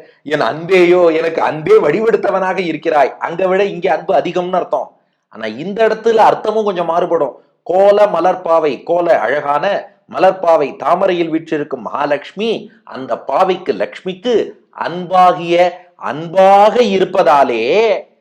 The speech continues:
"என் அன்பேயோ, என்னிடத்திலும் அன்பே வடிவெடுத்தவனாக இருப்பவனேன்னு" அர்த்தம். இதுக்கு என்ன அர்த்தம்னா, நம்மாழ்வார் வந்து மகாலட்சுமிக்கு அடியவராக,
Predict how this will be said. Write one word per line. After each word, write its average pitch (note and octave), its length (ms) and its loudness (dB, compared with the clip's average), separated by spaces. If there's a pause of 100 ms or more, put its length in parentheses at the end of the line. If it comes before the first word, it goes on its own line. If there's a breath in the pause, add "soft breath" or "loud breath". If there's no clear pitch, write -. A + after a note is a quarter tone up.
(360)
"என் D3+ 460 -6
அன்பேயோ, C#3 840 -2 (100)
என்னிடத்திலும் A#3 960 0
அன்பே G#3+ 380 0
வடிவெடுத்தவனாக G3+ 920 2
இருப்பவனேன்னு" F#3 560 -2
அர்த்தம். F3+ 440 -4 (200 soft breath)
இதுக்கு B2+ 240 -4
என்ன G3 220 0
அர்த்தம்னா, C#3+ 760 -4
நம்மாழ்வார் F3+ 680 0
வந்து C3 460 -2 (280 loud breath)
மகாலட்சுமிக்கு G#3 920 -2
அடியவராக, C#3+ 880 0